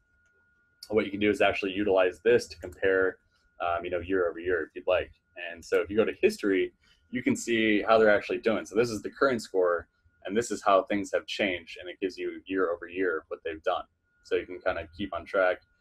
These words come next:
You know, this particular vendor, they've, you know, like, price has gone up a little bit, looks like, or, uh, their overall rating has decreased point five, uh, points.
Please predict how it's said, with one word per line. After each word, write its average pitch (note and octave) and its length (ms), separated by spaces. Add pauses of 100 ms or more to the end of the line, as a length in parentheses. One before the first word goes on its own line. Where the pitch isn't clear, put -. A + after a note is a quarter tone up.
(260)
You E2+ 80
know, D#2+ 80
this G2 200
particular F2 480
vendor, F2 400
they've, F2 220 (200)
you E2+ 80
know, D#2+ 180 (260)
like, - 140
price G2+ 260
has F#2 120
gone F2+ 160
up F2 140
a F#2 40
little F2+ 200
bit, F2 160
looks F2 220
like, E2+ 380
or, D#2 260 (480)
uh, D#2 80
their F#2 140
overall F2 280
rating F#2+ 300
has F#2 160
decreased - 480
point F#2 320
five, E2+ 300 (460)
uh, D#2+ 160 (100)
points. E2+ 400